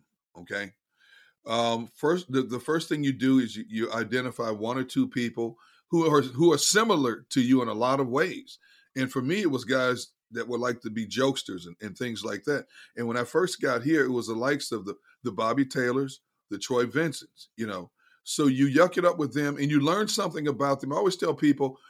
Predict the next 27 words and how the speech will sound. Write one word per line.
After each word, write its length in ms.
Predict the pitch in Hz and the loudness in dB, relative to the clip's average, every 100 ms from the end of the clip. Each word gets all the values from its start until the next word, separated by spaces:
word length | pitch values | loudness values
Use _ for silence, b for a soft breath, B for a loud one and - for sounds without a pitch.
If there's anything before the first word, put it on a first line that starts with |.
| B B B _ - - | B B B _ -14 -6
if 100 | 135 | -2
you're 120 | 233 | 0
gonna 120 | 262 | 0
do 220 | 156 180 156 | 0 2 4
this 180 | 143 | 2
business 380 | 107 143 113 113 | 2 0 0 -6
properly, 520 | - 131 127 131 127 - 107 | -6 -2 -2 -2 -6 -6 0
do 100 | 160 | 0
your 140 | 170 127 | 2 0
homework. 440 | 147 117 90 - _ _ _ _ _ _ _ _ - | -2 -2 -8 -12 _ _ _ _ _ _ _ _ -6
You 60 | 135 | -4
know, 100 | 127 | 2
there 140 | 151 | 6
are 40 | 139 | 6
a 20 | |
lot 220 | 147 208 | 6 4
of 80 | 185 | 2
us 160 | 165 | 2
in 60 | 160 | -2
this 160 | 143 135 | -4 -4
industry 480 | 151 143 - 135 | -2 -2 0 0
that 100 | 123 | 0
think 180 | 139 139 | -2 -4
it's 160 | 127 - | -4 -4
enough 300 | 120 135 135 | -2 -2 -4
to 80 | 104 | -8
just, 320 | 107 127 | -6 -6